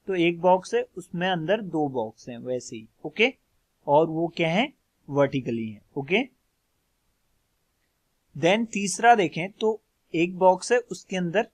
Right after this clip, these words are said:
अब तीन बॉक्सेस हैं। ओके, तो दो तो वर्टिकली हैं, एक पहले वाले के साइड में आ गया। ओके, and चौथा देखें एक बॉक्स में चार बॉक्सेस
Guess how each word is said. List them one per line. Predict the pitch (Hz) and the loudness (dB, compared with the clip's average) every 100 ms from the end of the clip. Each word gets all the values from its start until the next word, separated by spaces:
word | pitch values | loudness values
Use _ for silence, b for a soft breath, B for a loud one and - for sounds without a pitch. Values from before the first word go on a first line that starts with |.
| _ _ _ | _ _ _
अब | 233 - - | -10 -8 -4
तीन | 185 165 | 0 0
बॉक्सेस | 127 113 - 120 - | -2 -6 -12 -20 -18
हैं। | 139 _ - | -20 _ -14
ओके, | 135 196 240 _ _ _ - | -2 0 0 _ _ _ -10
तो | 151 151 151 _ | -4 -4 -6 _
दो | 151 139 170 | -8 -2 0
तो | 196 | 0
वर्टिकली | 220 175 196 185 202 | 0 0 -2 -2 0
हैं, | 202 185 185 _ _ _ - | 0 -2 -8 _ _ _ -2
एक | 175 208 - | 0 0 -2
पहले | 165 151 | -4 -2
वाले | 147 139 135 | 0 0 0
के | 139 220 254 - | -4 -6 -6 -14
साइड | - 147 139 131 | 0 2 2 -2
में | 127 | -6
आ | 113 | -8
गया। | 113 110 - | -8 -10 -10
ओके, | 147 196 254 _ _ _ _ _ | -8 -4 -4 _ _ _ _ _
and | 175 202 226 | -6 -4 -4
चौथा | - 170 160 214 | 0 0 4 2
देखें | 190 143 151 196 - _ _ _ _ _ _ _ _ - | 2 -4 -8 -10 -14 _ _ _ _ _ _ _ _ 0
एक | 190 190 | 2 2
बॉक्स | 175 156 - | 2 2 0
में | 156 185 262 _ - | -6 -4 -6 _ -4
चार | - 175 | 4 6
बॉक्सेस | 165 139 123 - 120 | 6 2 -2 -10 -16